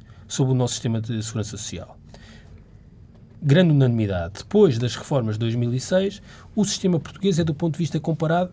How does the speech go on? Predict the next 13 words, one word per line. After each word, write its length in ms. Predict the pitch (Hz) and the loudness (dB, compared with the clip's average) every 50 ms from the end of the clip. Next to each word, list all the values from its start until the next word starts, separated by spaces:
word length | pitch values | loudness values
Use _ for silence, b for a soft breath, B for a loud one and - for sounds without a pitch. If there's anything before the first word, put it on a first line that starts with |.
| - - | -4 -4
aquele 380 | 160 143 147 - 180 185 185 175 | -2 -2 0 2 2 2 0 -2
que 140 | - - | -6 -8
tem 160 | - - 160 156 | -4 -2 0 0
menos 280 | 160 175 190 175 135 | 0 0 0 0 -2
riscos 320 | 120 131 165 139 - - - | -2 -2 -4 -4 -6 -8 -8
financeiros. 680 | - 143 123 113 101 - - 82 78 - - - - - - - - - - - B B B B B B B B B - | -6 -4 -4 -4 -6 -6 -8 -10 -12 -14 -18 -20 -20 -20 -20 -20 -20 -20 -20 -20 B B B B B B B B B 4
Hum, 380 | 151 151 151 156 151 151 165 - - - - - - - - - - - - - - - - - - | 6 6 6 6 4 2 0 -4 -10 -20 -20 -20 -20 -20 -20 -20 -20 -20 -20 -20 -20 -20 -20 -14 -8
isto 160 | - - 262 | -2 0 0
é 40 | 247 | 2
de 60 | - | 2
tal 140 | - 190 151 | 2 0 0
forma 320 | - - 90 98 123 151 | 0 -2 -2 0 0 0
absurdo 560 | 143 - - - - 123 101 92 92 87 90 | 0 0 -2 -2 0 0 -2 -2 -4 -8 -12